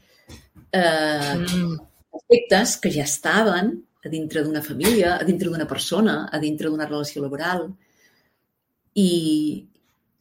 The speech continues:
Speaker 1: igual que altres coses, no? Igual com pot ser un procés de, no sé, de, de pobresa econòmica,
Speaker 2: Mhm.
Speaker 1: doncs, eh, fa que realment surtin coses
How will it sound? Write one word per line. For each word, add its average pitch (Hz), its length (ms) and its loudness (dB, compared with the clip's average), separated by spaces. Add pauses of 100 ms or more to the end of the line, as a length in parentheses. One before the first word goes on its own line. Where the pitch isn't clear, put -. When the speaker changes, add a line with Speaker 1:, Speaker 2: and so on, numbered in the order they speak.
(120)
Speaker 1:
igual 151 400 2
que 185 100 0
altres 190 300 2
coses, 180 520 -2
no? 156 160 -4
Igual 170 300 2
com 165 180 -4
pot 165 200 -4
ser 165 380 -2
un 160 140 -4
procés 160 600 -2
de, 160 160 0 (1120)
no 160 120 -10
sé, 160 840 -2
de, 156 260 -4 (340)
de 151 80 0
pobresa 156 480 2
econòmica, 151 640 4 (440)
Speaker 2:
Mhm. 180 160 -12
Speaker 1:
doncs, 160 380 -2
eh, 143 400 -4 (1400)
fa 165 260 2
que 175 200 2
realment 180 520 2
surtin 196 480 4
coses 240 760 0